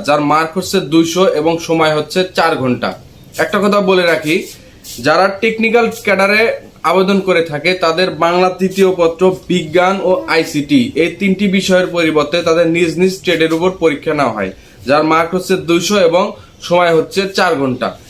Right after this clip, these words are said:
এই নয়শো মার্কের পরীক্ষা নেওয়া হয় পাঁচ দিন ব্যাপী, এবং এই পরীক্ষায় পঞ্চাশ মার্কের বেশি যদি কেউ রেজাল্ট করতে পারে, তাহলে সে পরবর্তী পরীক্ষায় উত্তীর্ণ হতে পারে। আর পরবর্তী পরীক্ষা হচ্ছে ভাইবা বা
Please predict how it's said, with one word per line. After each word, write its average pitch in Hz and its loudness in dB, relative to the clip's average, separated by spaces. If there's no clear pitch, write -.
এই 202 2
নয়শো 202 2
মার্কের 208 0
পরীক্ষা 190 2
নেওয়া 180 2
হয় 185 2
পাঁচ 170 0
দিন 170 -2
ব্যাপী, 170 0
এবং 190 4
এই 226 4
পরীক্ষায় 190 2
পঞ্চাশ 208 0
মার্কের 185 2
বেশি 190 0
যদি 180 0
কেউ 165 4
রেজাল্ট 151 0
করতে 160 0
পারে, 143 0
তাহলে 147 2
সে 160 0
পরবর্তী 185 2
পরীক্ষায় 156 0
উত্তীর্ণ 147 -4
হতে 131 -2
পারে। 151 2
আর 147 2
পরবর্তী 208 2
পরীক্ষা 190 0
হচ্ছে 190 0
ভাইবা 151 0
বা 151 2